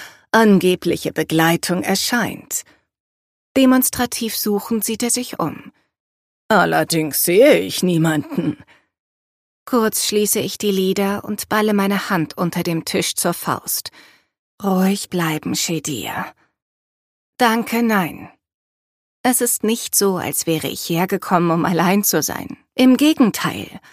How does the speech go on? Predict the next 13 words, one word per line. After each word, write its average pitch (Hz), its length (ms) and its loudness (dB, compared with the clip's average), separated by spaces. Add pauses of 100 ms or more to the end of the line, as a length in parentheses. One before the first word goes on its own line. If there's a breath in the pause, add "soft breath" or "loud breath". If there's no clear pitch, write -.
(340 soft breath)
Vermutlich 247 560 6
habe 208 160 0
ich - 180 -4
gehofft, 180 480 -4
jemanden 151 460 -2
zu - 180 -2
treffen, 196 380 0
mit 185 120 0
dem 170 140 0
ich 165 100 -4
Spaß 202 400 0
haben - 280 -6
kann. - 340 -12